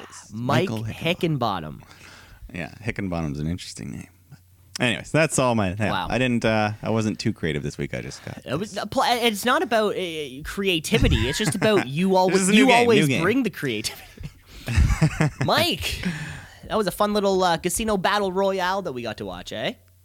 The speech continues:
Speaker 2: Yes.
Speaker 1: Um, we, we all recognize many faces, but, um, Mike, maybe you recognized, uh, the performer that we known as Luchasaurus.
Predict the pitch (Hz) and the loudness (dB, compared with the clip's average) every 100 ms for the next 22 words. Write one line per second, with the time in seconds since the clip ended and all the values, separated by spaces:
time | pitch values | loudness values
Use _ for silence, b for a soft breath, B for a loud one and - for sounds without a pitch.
0 | _ _ _ _ _ 95 78 87 82 110 | _ _ _ _ _ -10 -6 -4 -4 -6
1 | 117 113 113 117 110 101 147 143 131 151 | -8 -8 -8 -10 -10 -6 -6 -6 -6 0
2 | 170 185 170 165 170 160 156 160 143 147 | 2 2 2 0 0 0 0 0 -2 -4
3 | 147 139 139 156 156 165 151 135 131 131 | -4 -4 -2 -2 -4 -4 -4 -2 0 0
4 | 127 127 127 123 123 127 123 120 - 175 | -2 -4 -6 -8 -10 -10 -12 -14 -4 0
5 | 285 240 - - b b - 185 226 214 | 2 0 -6 -20 b b -6 -2 -2 -2
6 | 175 147 127 190 359 226 214 330 _ _ | -4 -8 -4 2 4 4 0 -4 _ _
7 | _ - - - 160 190 180 180 180 175 | _ -20 -20 -6 -2 -2 -2 0 2 2
8 | 170 175 175 - - 160 156 151 180 196 | 2 0 -4 -8 -4 0 0 -2 -6 -2
9 | 196 196 185 175 220 208 214 226 233 202 | 0 0 -2 -4 0 2 2 0 0 -2
10 | 202 202 170 208 233 220 247 277 - - | 0 -2 -2 -4 -2 -2 -2 -2 -6 -12